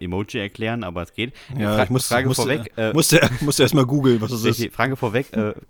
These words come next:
Speaker 1: ist Wenke ein Name für einen Kanzler? Oder ist es ein Frauenname?
Speaker 2: Ja, nee, Wenke ist ein Frauenname und ich finde, Wenke ist cool. Also Wenke kann man auf jeden Fall machen, ist sehr nordisch.
Speaker 1: Ja.
Speaker 2: Und, äh, ich, ich würde sagen, also Wenke könnte auf jeden Fall mindestens, äh, Justizministerin werden.
Speaker 1: Ich,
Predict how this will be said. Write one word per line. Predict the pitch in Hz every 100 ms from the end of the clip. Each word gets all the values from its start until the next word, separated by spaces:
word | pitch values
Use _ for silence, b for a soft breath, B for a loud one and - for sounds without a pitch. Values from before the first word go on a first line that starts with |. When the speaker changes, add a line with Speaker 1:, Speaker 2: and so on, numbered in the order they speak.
| -
Speaker 1:
ist | 101 87
Wenke | 98 127 135
ein |
Name | 104 113
für | 120 110
einen | 95
Kanzler? | 104 - 156 190 _ _ _ _ _ _ _
Oder | 82
ist | -
es |
ein | 80
Frauenname? | - - 87 147 185 196 _ _ _ _ _ _ _ _ _
Speaker 2:
Ja, | 120 110
nee, | 107 107
Wenke | 151 208
ist | 202 180
ein | 180
Frauenname | - 127 180 202 190
und | 143 143
ich | 139
finde, | 165 135
Wenke | 165 185
ist | 170 -
cool. | 135 95 85 -
Also | 120 117
Wenke | 143 175
kann | 185 170
man | 139
auf | 143
jeden | 143
Fall | 131
machen, | 131 170 208
ist | 139 147 -
sehr | 117 117 131
nordisch. | 123 123 175 247 277 -
Speaker 1:
Ja. | 113 98 - b b b b b b _
Speaker 2:
Und, | - 143 147 139
äh, | 143
ich, | 165 - -
ich | 185 180
würde | 160
sagen, | 160 156
also | 131 117
Wenke | 175 202
könnte | - 190 -
auf | 135 -
jeden | 190 220
Fall | 185 170
mindestens, | 151 175 233 240 - 208 202 196
äh, | - 151 160
Justizministerin | 147 151 - 190 - 110 104 - 104 101
werden. | 107 101
Speaker 1:
Ich, | 104